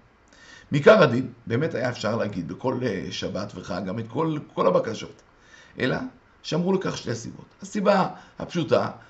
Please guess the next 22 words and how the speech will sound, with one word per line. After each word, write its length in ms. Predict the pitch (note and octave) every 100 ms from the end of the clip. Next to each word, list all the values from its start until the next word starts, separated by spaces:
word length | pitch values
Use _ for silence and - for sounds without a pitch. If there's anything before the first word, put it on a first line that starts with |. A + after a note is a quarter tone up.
| -
כי 100 | -
לא 160 | A3 A3
רצו 220 | - D3+
להטריח 460 | C3 - A#2 G#2+ -
ולהכביד 560 | G2 A2+ A#2+ A2+ C#3+ - - - - - -
על 140 | G#2+
האדם, 500 | A#2+ A2+ A2 C3+ A2+ G#2 C3+
להתאמץ 600 | C3 - D3 D3 C3 -
בתפילה, 560 | A#2 - C3+ C3+ A#2+
לבקש 560 | - B2+ - A#2 C3 -
בקשות. 580 | A2+ B2+ B2+ C3 G2+ - - - - - -
ועוד, 320 | C3 A2+ C#3+ -
כי 80 | -
זה 100 | C#4+
לא 140 | E4+ -
כל 80 |
כך 100 | -
מתאים 520 | E3+ D3+ D#3 D3+ C3 - - A#2
בשבת 480 | - - D3+ D3+
ובחג 360 | B2 B2 D#3 C3+
לבקש 600 | B2 A#2+ A#2+ D3 A#2+ A#2 - - - - - -
על 220 | A#2+ B2+